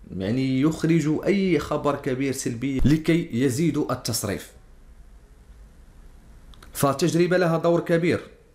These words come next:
التجربة لها دور كبير، وليس كل الناس ممكن أن تربح من هذا المجال. وعندما سيكون البران فلن يخبرونكم بالبران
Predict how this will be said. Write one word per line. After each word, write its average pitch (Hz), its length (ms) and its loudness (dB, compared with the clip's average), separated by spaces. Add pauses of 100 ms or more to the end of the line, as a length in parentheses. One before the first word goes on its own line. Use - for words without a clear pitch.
(720)
التجربة 127 500 2
لها 113 180 2
دور 104 220 0
كبير، 131 380 0
وليس 202 280 2
كل 196 220 0
الناس 170 360 2
ممكن 151 240 -2
أن 131 140 -2
تربح 123 340 -2
من 113 80 -4
هذا 113 160 -4
المجال. 107 460 -4 (460)
وعندما 185 320 2
سيكون 170 460 0
البران 143 640 0
فلن 165 500 2
يخبرونكم 139 840 0
بالبران 113 560 -2